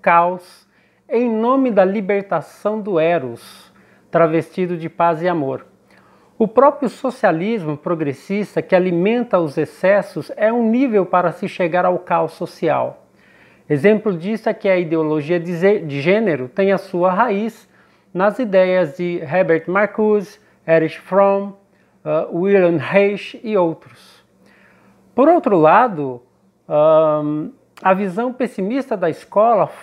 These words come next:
diz claramente que o mundo está em ruínas, não por causa do indivíduo, mas por causa do sistema que foi estruturado de forma errada.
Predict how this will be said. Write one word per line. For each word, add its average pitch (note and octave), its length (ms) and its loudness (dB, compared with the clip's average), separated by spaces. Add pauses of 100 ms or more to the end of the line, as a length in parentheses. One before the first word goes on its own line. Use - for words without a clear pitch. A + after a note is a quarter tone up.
(100)
diz F#3 300 -4
claramente A3 800 0
que - 180 -8
o C4 40 -2
mundo A#3 460 -2
está G#3 720 0 (460)
em B3 140 2
ruínas, A#3+ 720 0 (260)
não D4 280 4
por A#3+ 240 2
causa G#3+ 460 2
do F3+ 160 -6
indivíduo, D#3 880 -6 (320)
mas G3+ 280 2
por G3+ 180 -4
causa A#3 400 0
do F#3+ 140 -10
sistema B3 540 -4
que A#3+ 140 -6
foi F#3+ 260 0
estruturado G#3+ 960 0
de A3+ 120 -6
forma A#3+ 400 -4
errada. G3 600 0